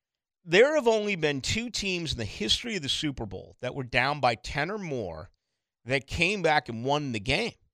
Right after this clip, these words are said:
Okay? The, everyone remembers New England being down twenty-eight three. Well, they were down eighteen at half. Okay? And obviously, they ended up being down by twenty-five in the third quarter.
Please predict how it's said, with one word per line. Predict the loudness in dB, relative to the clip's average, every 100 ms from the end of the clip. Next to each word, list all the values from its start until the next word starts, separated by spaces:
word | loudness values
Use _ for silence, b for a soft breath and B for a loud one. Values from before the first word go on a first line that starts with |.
| _ _ _ -10
Okay? | -6 2 4 4 0
The, | -4 -6 _ -2
everyone | 0 2 2 2
remembers | 2 2 2 -2 -4
New | -2 -2
England | -2 -2 -4
being | -4 -4 -2
down | -2 -2
twenty-eight | -6 -6 -2 -4 -4 _
three. | -4 -2 -2 -6 _ _ _
Well, | 2
they | 4
were | 6
down | 6 6 4
eighteen | 0 -4 -6 -6 -6
at |
half. | -6 -6 -8 -16 -20 _ _ _ _ _ -10
Okay? | -10 -2 2 2 2
And |
obviously, | 2 2 2 -2 0 -2 -6 _ _ _ _ _ _ _ _ -2
they | 0
ended | 2 2
up | 0
being | 0 -2 0
down | 0 0 0 2
by | 2 2
twenty-five | -2 -2 -2 4 8 8 6 -8 -8
in | -6
the | -4
third | 0 0 0
quarter. | 2 2 2